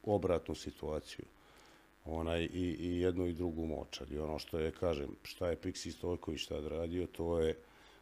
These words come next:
ona dva gola, oba su definitivno remek dijelo, o, o čemu govori to da je Maradona u svojoj autobiografiji,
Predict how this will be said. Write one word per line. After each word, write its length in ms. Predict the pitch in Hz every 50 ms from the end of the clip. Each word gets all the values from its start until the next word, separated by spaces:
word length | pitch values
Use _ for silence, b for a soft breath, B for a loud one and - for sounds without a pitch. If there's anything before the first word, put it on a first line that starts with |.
| b -
ona 260 | 82 87 87 85 85
dva 460 | 80 85 92 95 92 85 78 76 73 - - - - - -
gola, 460 | 71 78 95 98 104 104 107 104 98 - - - - - - - - - - - - - -
oba 260 | - 92 92 90 87
su 240 | - - - 85 80
definitivno 840 | 69 78 92 82 - - 90 85 80 - 90 87 78 82 80 78 76 B B B B B B B B
remek 400 | 90 92 104 107 107 104 92 87
dijelo, 480 | 85 98 107 110 110 107 104 95 85 - b b b b b b b b b - 95 85 85 87
o, 60 | 90 87 87 92 95 95 92 92
o 60 | 95
čemu 320 | 92 - 107 101 95 101 95
govori 640 | 90 107 107 110 110 107 101 104 107 101 98 98 78 76 - - - - - - - - - - -
to 320 | - 120 117 107 104 107
da 140 | 98 104 101
je 240 | 98 98 101 101 101
Maradona 640 | 95 101 98 95 98 95 92 117 123 131 120 101 87
u 80 | 80 -
svojoj 380 | - - 101 101 98 95 98
autobiografiji, 1200 | 98 95 92 - - 98 87 95 95 98 92 98 101 104 107 - - - 110 107 107 104 98 90